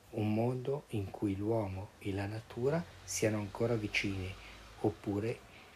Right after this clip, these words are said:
definitivamente distaccati. Grazie per l'attenzione.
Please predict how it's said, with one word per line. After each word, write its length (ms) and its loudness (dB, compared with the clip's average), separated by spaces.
definitivamente 1040 0
distaccati. 800 -8
Grazie 440 -2
per 180 -6
l'attenzione. 960 0